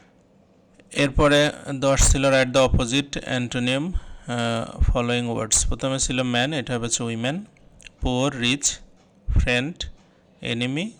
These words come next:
ডাই, লিভ এবং স্ট্রং, এটা হচ্ছে উইক। এই পাঁচটা হচ্ছে অ্যান্টোনিম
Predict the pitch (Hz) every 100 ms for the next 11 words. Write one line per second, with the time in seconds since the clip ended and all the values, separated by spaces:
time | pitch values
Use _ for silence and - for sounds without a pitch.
0 | - 110 117 113 156 113 117 127 160 -
1 | - 120 117 113 - _ _ _ _ _
2 | _ _ _ - 117 - - 120 135 180
3 | - 127 127 117 - 123 117 110 - -
4 | - - 151 139 - 123 - 120 113 110
5 | - 208 120 - 110 110